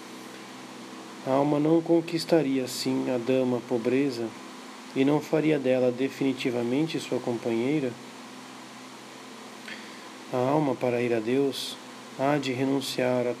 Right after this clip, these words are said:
tudo quanto não é Ele. A memória, pois, precisa desfazer-se de todas estas formas e notícias para se unir com Deus na esperança.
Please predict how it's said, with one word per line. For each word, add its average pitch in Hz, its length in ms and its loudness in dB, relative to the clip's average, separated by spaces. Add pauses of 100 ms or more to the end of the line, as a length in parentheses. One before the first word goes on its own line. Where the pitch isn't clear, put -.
tudo 185 400 2 (140)
quanto 156 380 2
não 147 280 2
é 131 200 0 (680)
Ele. 117 320 2 (1300)
A 127 80 2
memória, 123 720 2
pois, 135 480 2 (340)
precisa 143 460 4
desfazer-se 151 800 0
de 135 100 -2
todas 151 440 2
estas 139 400 -2 (280)
formas 143 520 2
e - 20 -2
notícias 127 840 -2 (440)
para 147 200 4
se - 160 0
unir 165 320 6
com 131 280 -2
Deus 147 480 2
na 151 120 4
esperança. 127 640 0